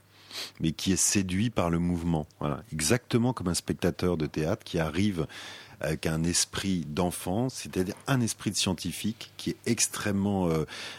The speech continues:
intelligent, exigeant, mais qui est, qui est prêt à tout. Voilà. On s'est dit au départ qu'il fallait absolument qu'on mette le spectateur dans la tête d'Andrea. C'est-à-dire que le public, il est, euh, onze ans d'âge mental,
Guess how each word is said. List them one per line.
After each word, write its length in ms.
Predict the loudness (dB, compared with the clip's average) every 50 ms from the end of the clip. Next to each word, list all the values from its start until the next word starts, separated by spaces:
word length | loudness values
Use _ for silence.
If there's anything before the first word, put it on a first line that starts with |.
| -16 -12 -4 -2
intelligent, 760 | -2 0 2 2 2 4 2 2 2 2 2 2 2 0 -2 -2
exigeant, 760 | -2 -2 0 0 0 0 2 2 2 2 2 2 2 2 0 0
mais 140 | -2 -2 -2 -2
qui 300 | -4 -4 0 2 4 4
est, 160 | 4 2 0 -2 -12 -20 -20 -20 -20 -20 -20 -12 -10
qui 160 | -2 0 0
est 60 | 0
prêt 280 | 0 0 -2 0 2 2
à 80 | 0
tout. 300 | 0 -2 -4 -4 -4 -4 -4 -6 -4
Voilà. 200 | -2 -2 -2 -4 -6 -12 -16 -16 -16 -18 -10 -4
On 80 | 0 2
s'est 220 | 2 4 4 2
dit 320 | 2 2 2 4 4 4 6
au 80 | 6
départ 380 | 6 4 4 4 2 2 2 2
qu'il 100 | -2 -2
fallait 160 | 2 2 2
absolument 540 | 2 4 2 4 4 4 4 4 4 2 2
qu'on 160 | 2 0 2
mette 300 | 2 4 2 2 0 0
le 80 | 0 0
spectateur 760 | 0 0 -4 -6 -2 0 -2 -2 0 -2 0 2 2 2 2
dans 80 | 0
la 140 | 0 0 0
tête 240 | 2 0 0 2 2
d'Andrea. 480 | 0 0 2 2 2 2 2 0 -2 -6
C'est-à-dire 240 | -10 -6 -6 -6 -2
que 100 | 2 2
le 120 | 2 2
public, 420 | 2 -2 -2 -2 -2 -2 -2 -2 -2
il 140 | 0 0
est, 120 | 0 0 0 0
euh, 260 | 0 0 0 0 -2 -2 -4 -2
onze 300 | 0 2 2 4 4 2
ans 160 | 2 2 0
d'âge 240 | 0 0 -2 0 0
mental, 500 | 0 -2 -2 0 2 2 4 4 2